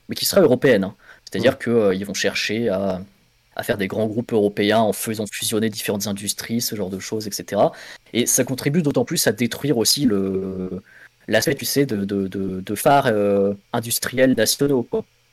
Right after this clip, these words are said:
Speaker 1: C'est-à-dire que, euh, par exemple, euh, Renault a fusionné avec, euh, Volkswagen et ça, ça va se nommer, euh, quelque chose d'autre, je dis n'importe quoi, mais par exemple, tu vois. À mon avis, ce sera, les premières mesures seront éco-, économique.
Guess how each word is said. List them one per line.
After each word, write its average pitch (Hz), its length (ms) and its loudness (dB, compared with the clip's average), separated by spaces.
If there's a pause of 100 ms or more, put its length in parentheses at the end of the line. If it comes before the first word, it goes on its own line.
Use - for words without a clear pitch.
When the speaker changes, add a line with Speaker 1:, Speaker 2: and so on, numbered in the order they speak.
(220)
Speaker 1:
C'est-à-dire 98 380 -2
que, - 100 -6
euh, 98 240 -2
par - 160 -16
exemple, 107 320 -10
euh, 87 600 -6
Renault 113 520 0
a 113 120 4
fusionné 104 400 -4
avec, 98 260 -4
euh, 101 60 -2
Volkswagen 107 680 2
et 101 100 -4
ça, 101 260 -2
ça 98 200 -4
va 101 60 -6
se 98 120 -8
nommer, 113 280 0
euh, 98 80 -2
quelque 98 200 -8
chose 120 160 -4
d'autre, 113 160 -2
je 101 80 -12
dis - 80 -6
n'importe 117 360 0
quoi, 131 320 6 (180)
mais 196 60 -10
par 107 160 -2
exemple, 104 320 -4
tu - 100 -18
vois. 92 140 -8 (520)
À - 80 2
mon 139 80 4
avis, 160 180 4
ce 165 60 2
sera, - 180 -2
les 147 80 4
premières 165 280 6
mesures 151 280 4
seront 131 220 0
éco-, 147 160 0 (240)
économique. 123 360 -2